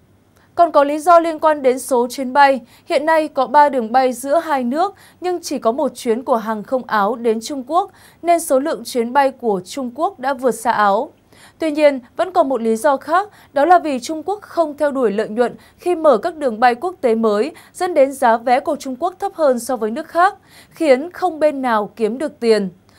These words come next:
Sau đại dịch, trao đổi quốc tế của Trung Quốc đã giảm sút và thị trường dần nguội lạnh. Tuy nhiên, nhiều hãng hàng không Trung Quốc lại mở nhiều đường bay quốc tế theo hướng dẫn của chính phủ.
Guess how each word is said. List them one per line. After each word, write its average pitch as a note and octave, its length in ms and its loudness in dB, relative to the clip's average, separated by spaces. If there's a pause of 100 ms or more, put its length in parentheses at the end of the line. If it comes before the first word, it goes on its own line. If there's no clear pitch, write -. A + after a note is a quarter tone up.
(180)
Sau C#4+ 260 2
đại A#3+ 160 2
dịch, A3+ 260 0 (140)
trao F4+ 200 4
đổi D4 140 4
quốc F4 240 -6
tế A#3 200 2
của C#4+ 160 -4
Trung C4+ 240 -10
Quốc F4 180 -2
đã D#4 140 0
giảm B3+ 240 2
sút G4 300 -4 (240)
và D4+ 120 4
thị C#4 200 -6
trường A#3 300 0
dần G#3+ 280 -2
nguội A3 200 -2
lạnh. A3 240 2 (400)
Tuy D#4+ 120 -2
nhiên, C#4 320 2 (160)
nhiều D4+ 140 4
hãng C#4+ 200 2
hàng D#4 220 0
không C#4+ 240 -4
Trung C#4+ 220 -8
Quốc F#4+ 220 -6
lại D4 180 -4
mở A#3 300 -2
nhiều A3 260 -2
đường G#3 260 -2
bay B3 160 2
quốc D4 220 -8
tế A#3 320 0 (240)
theo F4+ 160 4
hướng C4 300 0
dẫn D#4 300 -2
của E4 120 -4
chính A3 220 -8
phủ. A3+ 360 0